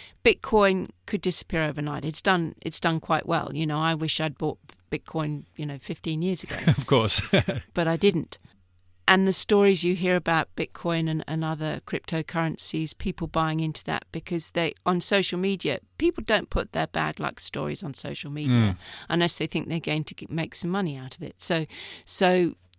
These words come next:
Speaker 1: that information is not propu-, properly curated to be balanced and, and fair. And it's true in some opinions expressed about other things as well, that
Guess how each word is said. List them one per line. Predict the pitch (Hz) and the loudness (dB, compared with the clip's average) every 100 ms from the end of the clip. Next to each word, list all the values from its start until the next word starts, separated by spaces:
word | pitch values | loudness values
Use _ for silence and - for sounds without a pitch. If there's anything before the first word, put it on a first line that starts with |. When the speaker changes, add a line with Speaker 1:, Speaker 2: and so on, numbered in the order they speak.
| _ _ _ | _ _ _
Speaker 1:
that | - 180 - | 4 4 4
information | 190 175 190 190 185 - 175 | 0 0 2 2 4 2 -2
is | 170 165 - | -2 -4 -4
not | 180 175 - | -2 -2 0
propu-, | - 175 - 156 _ | 0 2 -2 -4 _
properly | - 170 - 156 | -2 -2 -2 -6
curated | - - 160 160 160 - - - - _ _ _ _ _ _ _ _ | -6 -4 -2 -2 -2 -6 -8 -12 -16 _ _ _ _ _ _ _ _
to | - 165 | -6 -2
be | 170 160 | 0 0
balanced | - 151 147 - - - | 0 -2 -4 -6 -8 -6
and, | 147 - | -8 -6
and | 151 147 | -8 -6
fair. | - 147 147 | -4 -4 -2
And | 214 | -2
it's | - - | -2 -4
true | - 349 294 - - _ _ - | 0 2 0 -4 -20 _ _ -4
in | 233 | -2
some | - 247 226 196 - - _ _ _ _ _ _ _ _ _ _ _ - | 0 0 0 -2 -8 -18 _ _ _ _ _ _ _ _ _ _ _ -8
opinions | 196 233 226 208 - | 4 6 6 4 2
expressed | - 208 202 - | -2 -2 -2 0
about | 190 175 - | -2 0 -2
other | 220 208 | -4 -6
things | - 160 135 - | -6 -6 -6 -6
as | 160 | -4
well, | 180 185 147 139 | 0 2 0 -2
that | 151 | -6